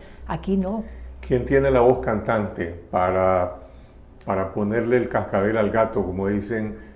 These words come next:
Speaker 2: a la crisis y a la situación de la tarifa eléctrica? Porque aquí, eh, el ente regulador es mudo, Norte y Sur, el distribuidor también. El único que habla es la Cámara de Energía, que representa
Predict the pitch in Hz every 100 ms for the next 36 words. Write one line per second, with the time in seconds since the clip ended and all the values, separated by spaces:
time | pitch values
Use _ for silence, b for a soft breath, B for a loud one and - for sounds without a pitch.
0 | B 98 95 87 - 107 104 - 110 107
1 | 92 90 - 87 87 - 104 101 101 101
2 | 92 87 92 90 95 107 117 135 120 98
3 | 95 - B B - 110 110 95 113 123
4 | 143 147 139 107 107 98 95 95 104 101
5 | 104 127 135 135 127 139 123 110 143 113
6 | 92 - B B - 101 101 110 110 131
7 | 120 - 131 147 123 98 - 98 98 95
8 | 139 160 98 101 139 110 - B B -
9 | 104 120 127 131 117 117 131 143 147 -
10 | 110 104 110 101 107 117 123 117 107 101
11 | 98 120 135 135 98 92 95 90 95 90
12 | 135 131